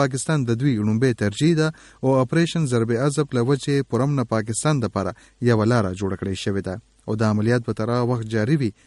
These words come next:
تر کومه دلته نه آخري ترهګر نه وي وژل شوی. د وزیر اعظم وینا ده چې ټول سیاسي قیادت ترهګرۍ خلاف پوځي عملیاتو کې پوځ سره ولاړ دی او وفاقي حکومت به ترهګرۍ پر ضد هر قسمه امداد کوي. د غونډې مهمه خبره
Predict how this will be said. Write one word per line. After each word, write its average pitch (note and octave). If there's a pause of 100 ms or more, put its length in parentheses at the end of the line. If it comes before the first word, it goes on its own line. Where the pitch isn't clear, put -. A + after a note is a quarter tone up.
(160)
تر A#2
کومه D#3 (440)
دلته E3
نه D3+ (160)
آخري C3+
ترهګر A2 (120)
نه A#2
وي G2
وژل F#2
شوی. G2 (180)
د A2
وزیر G#2+
اعظم A#2
وینا A#2+
ده B2
چې -
ټول C3+
سیاسي A2+
قیادت A#2
ترهګرۍ A2+
خلاف C3 (420)
پوځي C3
عملیاتو A#2+
کې G2
پوځ B2
سره G2
ولاړ F#2+ (100)
دی - (340)
او A#2
وفاقي A2
حکومت B2
به B2+
ترهګرۍ A2
پر A2
ضد A#2
هر G2+
قسمه D3+ (400)
امداد A2
کوي. G2 (340)
د G#2+
غونډې A#2+ (360)
مهمه C#3+
خبره C#3